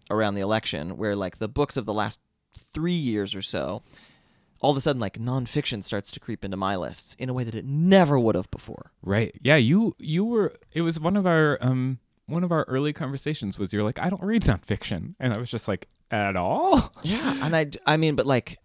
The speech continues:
Speaker 1: Valeria Luiselli's Tell Me How It Ends,
Speaker 2: Mm-hmm.
Speaker 1: um, Astra Taylor's Democracy May Not Exist, But We'll Miss It When It's Gone. It's like, these books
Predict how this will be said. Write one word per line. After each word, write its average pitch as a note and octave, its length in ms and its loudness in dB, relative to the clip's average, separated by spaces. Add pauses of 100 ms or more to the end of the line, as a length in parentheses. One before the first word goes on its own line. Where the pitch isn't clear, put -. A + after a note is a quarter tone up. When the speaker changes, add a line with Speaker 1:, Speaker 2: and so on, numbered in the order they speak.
Speaker 1:
Valeria C3 340 2
Luiselli's A#2+ 400 0
Tell A#2 140 -4
Me A2 100 -4
How G#2+ 120 0
It G#2 80 0
Ends, D3+ 680 0
Speaker 2:
Mm-hmm. A#2+ 440 -2
Speaker 1:
um, G2+ 580 -2 (440)
Astra A#2+ 260 -4
Taylor's A2+ 440 -2
Democracy G#2+ 440 -4
May A2 120 -2
Not G#2 160 -2
Exist, G#2 400 -4
But - 140 -4
We'll G2 100 -6
Miss G#2 200 -4
It F2 40 -8
When G2 100 -4
It's F#2 120 -8
Gone. - 140 -4
It's - 100 -6
like, A#2+ 140 -4
these D#3 220 0
books - 420 -2